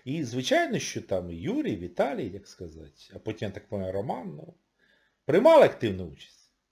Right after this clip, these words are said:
Так що, по великому рахунку, їх покарали. Правда, за інші, при-, не сказати, причини, але покарали. Але в той же самий момент. Батько залишився видатною постаттю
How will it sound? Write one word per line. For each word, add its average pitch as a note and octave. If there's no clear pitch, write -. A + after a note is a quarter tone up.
Так -
що, A2
по A2+
великому F3
рахунку, F#3
їх C#3
покарали. D3+
Правда, C3
за G#2
інші, A3
при-, C#3
не A#2
сказати, G#2
причини, -
але F3+
покарали. B3
Але A#2+
в D3+
той D3
же C#3+
самий C3+
момент. C#3
Батько B3
залишився G3
видатною C#3+
постаттю B2+